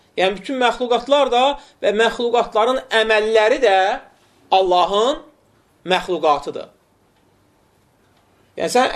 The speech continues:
əlini qaldırırsan, sənin əlini qaldırmaq feilin Allahın məxluqatıdır. Sən işin icraçısısan, amma işin yaradıcısı kimdir? Allah Subhanahu taaladır.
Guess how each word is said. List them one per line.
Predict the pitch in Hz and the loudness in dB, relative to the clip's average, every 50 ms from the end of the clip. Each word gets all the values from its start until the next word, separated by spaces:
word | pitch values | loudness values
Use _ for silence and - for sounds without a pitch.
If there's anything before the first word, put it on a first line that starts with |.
| 247 233 | 2 2
əlini | 233 247 262 262 | 2 0 -2 0
qaldırırsan, | 220 254 247 247 240 262 294 349 302 - 233 196 170 147 - - - _ _ _ _ _ _ _ _ | 2 2 2 2 2 0 -2 -2 -2 -2 -2 -2 -2 -2 -6 -10 -18 _ _ _ _ _ _ _ _
sənin | - - 214 220 247 269 277 - - 233 233 | -10 -2 -2 -2 0 -2 -4 -4 -2 0 2
əlini | 233 254 269 302 294 294 | 2 0 0 -4 -4 0
qaldırmaq | - 240 233 233 233 220 226 233 240 294 285 - - - | 2 2 4 4 4 4 2 2 2 0 -2 -2 -4 -2
feilin | - 233 233 240 233 226 285 339 339 - | 2 2 4 4 4 2 0 -2 -2 -2
Allahın | - 233 240 240 247 254 269 330 302 | 0 0 0 2 2 0 0 0 2
məxluqatıdır. | 285 262 - 269 269 247 254 262 254 247 349 285 226 - - - - _ _ _ _ _ _ _ _ _ _ _ _ _ _ _ _ _ _ _ _ _ _ _ _ _ _ _ _ _ _ _ - | 0 0 0 -2 -2 2 2 2 2 2 -2 -4 -4 -4 -4 -6 -14 _ _ _ _ _ _ _ _ _ _ _ _ _ _ _ _ _ _ _ _ _ _ _ _ _ _ _ _ _ _ _ -10
Sən | - - 208 220 220 220 - - _ _ _ - | -4 -2 0 0 0 -2 -4 -12 _ _ _ -10
işin | 202 185 - 240 240 - | -8 -6 -4 -4 -6 -6
icraçısısan, | - 226 202 175 190 180 175 170 170 - 226 214 - - - 160 165 175 208 247 - _ _ _ _ - | -6 -6 -2 0 2 4 4 2 2 0 -4 -6 -6 -4 -4 -2 -2 -2 -4 -6 -12 _ _ _ _ -8
amma | - 165 170 170 | -6 -6 -6 -6
işin | 185 - - 220 | -6 -8 -6 -2
yaradıcısı | 202 196 185 180 170 - - 220 | 0 2 2 2 0 0 -4 -8
kimdir? | 208 - 185 180 160 160 170 190 220 247 - _ _ _ _ _ - - - - - - - - - - - | -8 -6 -8 -8 -6 -6 -6 -6 -6 -8 -12 _ _ _ _ _ -20 -20 -20 -20 -20 -20 -20 -20 -20 -14 -8
Allah | - 156 156 156 185 185 | -4 -2 0 2 2 0
Subhanahu | 180 - 160 156 151 | 0 -2 -4 -4 -2
taaladır. | 151 147 131 127 127 123 - - - _ | -2 -2 -2 -2 -2 -4 -6 -10 -20 _